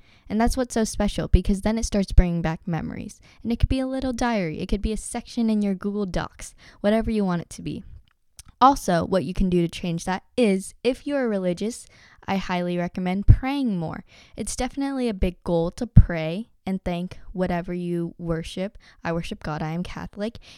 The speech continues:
and I would like to pray to God more about being grateful, because that is what is given to us and how we can show gratitude. Okay, so as we are closing up this episode, I just wanted to say what I am thankful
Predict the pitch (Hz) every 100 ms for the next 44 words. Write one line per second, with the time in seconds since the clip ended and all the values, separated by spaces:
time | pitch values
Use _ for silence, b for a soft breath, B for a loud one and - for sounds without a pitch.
0 | B 196 185 175 - 180 180 175 175 165
1 | 156 - - - 165 160 170 156 160 175
2 | 160 160 - 170 165 - 170 165 165 156
3 | - - - 180 - 165 160 - 160 165
4 | - 170 165 - 170 156 160 170 160 185
5 | - b b b 180 175 160 160 - 185
6 | - 175 196 - - - 147 - - -
7 | - - _ _ _ _ _ - _ -
8 | - - - 285 277 196 - 247 - -
9 | 240 - 294 262 - - 233 226 240 226
10 | 202 - 202 196 - 185 196 - 190 190
11 | - 196 233 254 226 196 190 190 190 -
12 | 185 180 175 - 185 185 190 180 175 -